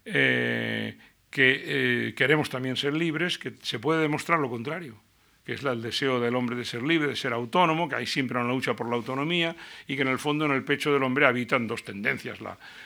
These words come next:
la lucha por la autonomía y la lucha por la subyugación voluntaria, eh, que lo produce también procesos de amorosos, también llevan a esa,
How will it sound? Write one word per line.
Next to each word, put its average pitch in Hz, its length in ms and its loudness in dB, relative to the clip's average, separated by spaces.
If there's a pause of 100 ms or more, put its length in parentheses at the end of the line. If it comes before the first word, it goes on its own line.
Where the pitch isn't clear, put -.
(120)
la 113 160 -8
lucha 135 380 -4
por 123 160 -4
la 127 80 0
autonomía 139 480 0
y - 20 4
la 120 140 0
lucha 123 260 -4
por 113 240 -4
la 110 220 -2 (240)
subyugación 123 680 -2
voluntaria, 131 720 2 (440)
eh, 113 500 0
que - 80 0
lo 123 80 2
produce 156 320 -2
también 135 320 -2
procesos 117 480 -10
de 113 300 -8
amorosos, 120 480 -4
también 117 340 -8
llevan 117 240 -6
a 113 80 -10
esa, 110 240 -12